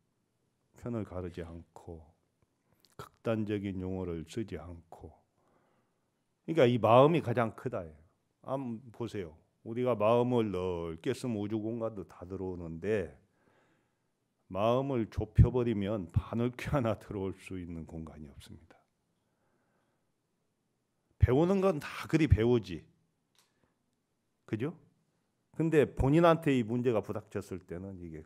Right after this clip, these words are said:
극복이 잘 안 되는 게 또 현실입니다. 근데 극복해야 돼요. 왜? 우리가 본래 그런 한량없는 마음을 지니고 있는 부처란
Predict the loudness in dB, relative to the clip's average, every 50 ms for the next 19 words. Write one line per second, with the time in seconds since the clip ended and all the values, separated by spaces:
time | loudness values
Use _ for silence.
0 | _ _ -20 -20 -20 _ -14 -12 -12 -12 -14 -18 -20 -20 -20 -18 -16 -14 -14 -14
1 | -14 -14 -16 -18 -20 _ -20 -20 -20 -18 -18 -16 -18 -18 -20 -20 -20 -20 -20 -20
2 | -20 _ -20 _ _ _ _ _ _ _ _ _ _ _ _ _ _ _ _ _
3 | _ _ _ _ _ _ _ _ _ _ _ _ _ _ _ -8 -6 -6 -6 -6
4 | -6 -8 -6 -4 -6 -6 -6 -4 -2 0 0 0 0 -2 -4 -4 -8 -16 _ _
5 | _ _ _ _ _ _ _ _ _ _ _ _ _ _ _ _ _ _ _ _
6 | _ _ _ _ _ _ _ _ _ _ _ _ _ _ _ _ _ _ _ _
7 | 0 0 0 0 -2 -8 -18 _ _ _ _ _ _ _ _ _ _ _ _ _
8 | _ _ _ _ _ _ _ _ _ _ _ _ _ _ -6 -4 -2 -2 -2 -2
9 | -2 -4 -6 -4 -4 -4 -6 -6 -6 -4 -2 -2 -2 -4 -6 -8 -8 -4 -2 0
10 | 0 2 2 2 2 2 2 2 2 4 2 2 0 -2 -4 -6 -6 -6 -6 -4
11 | -4 -4 -6 -6 -6 -6 -8 -10 -10 -12 -10 -10 -10 -8 -4 -4 -4 -4 -4